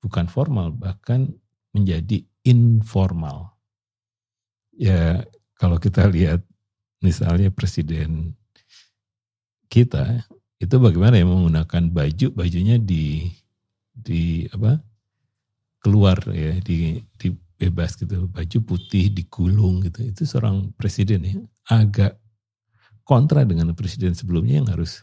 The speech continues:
rapi, menunjukkan ke-, kegagahan, kegantengannya ya. Ini menjadi informal, dari presiden aja informal gitu. Itu terbayang bagaimana menteri-menteri, bagaimana juga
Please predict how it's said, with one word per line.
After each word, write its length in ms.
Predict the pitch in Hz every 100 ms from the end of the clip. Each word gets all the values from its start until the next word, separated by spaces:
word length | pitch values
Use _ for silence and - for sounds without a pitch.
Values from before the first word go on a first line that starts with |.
| -
rapi, 540 | 95 85 101 120 117
menunjukkan 720 | 113 85 78 104 - - 104
ke-, 400 | - 85 85 - - _ _ _
kegagahan, 920 | _ 90 - 73 - 85 110 101 95 104
kegantengannya 880 | - 90 78 78 78 87 82 90 110
ya. 220 | 82 95 - - - - _ - _ -
Ini 240 | 135 180
menjadi 560 | 165 123 92 87 - 113
informal, 480 | 104 - 131 104 98
dari 160 | 92 95
presiden 600 | - 120 160 117 107 98
aja 160 | 117
informal 480 | 156 117 110 104 82
gitu. 180 | 80 - _ _ _ _ _ _ _ _ _ _ _ 139
Itu 160 | 143 170
terbayang 440 | 135 127 90 113
bagaimana 480 | 135 98 90 101 117
menteri-menteri, 880 | 107 95 98 95 95 95 110 104 104
bagaimana 640 | 87 92 85 92 98 92
juga 240 | 98 82